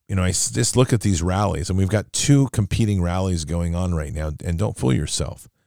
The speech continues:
You've got the maga rallies, which are Trump, and you've got the, the Make Great Awakening tour or something like that, whatever the Clay Clark rallies is, which is Flynn. Those two are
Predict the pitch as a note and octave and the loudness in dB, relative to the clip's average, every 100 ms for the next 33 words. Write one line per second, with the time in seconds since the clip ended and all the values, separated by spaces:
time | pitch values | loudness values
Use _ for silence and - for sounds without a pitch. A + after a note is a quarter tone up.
0 | _ _ _ _ _ _ _ _ _ F2+ | _ _ _ _ _ _ _ _ _ -2
1 | F2+ F#2+ - F#2 F#2+ A2 G#2+ F2 D#2+ D#2 | 0 0 2 2 4 4 4 4 2 0
2 | E2 G#2 - F#2+ - F2+ - D#2+ F2+ - | -4 -4 -4 -4 -4 -4 -2 0 -2 -6
3 | - - _ _ _ _ _ _ _ _ | -14 -20 _ _ _ _ _ _ _ _
4 | - F#2 G2 F#2 F#2+ F#2 - F2+ E2+ E2+ | -2 2 2 0 0 -2 -2 -2 -2 -2
5 | - _ _ - _ F#2 E2 _ _ _ | -6 _ _ -20 _ -12 -12 _ _ _
6 | _ _ _ - G2 - - - F#2+ G2 | _ _ _ -6 -4 -4 -10 -8 -2 0
7 | E2+ F2 G2 G2 F2 D#2+ - D#2+ D#2 - | 0 0 0 0 -2 -2 -2 -2 -2 -2
8 | E2 E2+ D#2+ D#2+ D#2+ F2+ F2+ E2 - G2 | -2 -2 -4 -4 -4 -2 -2 -4 -4 -2
9 | F2 - F#2+ - E2 D#2 D#2 F2 - F2+ | -2 -2 -2 -2 -2 -2 -2 -4 -2 -2
10 | - E2+ - A#2 F#2 F2+ _ _ _ _ | 0 -2 0 0 0 -6 _ _ _ _
11 | _ _ _ _ _ _ _ _ _ _ | _ _ _ _ _ _ _ _ _ _
12 | - G#2 A2 - G2+ G2 F#2 | 0 2 2 2 2 4 2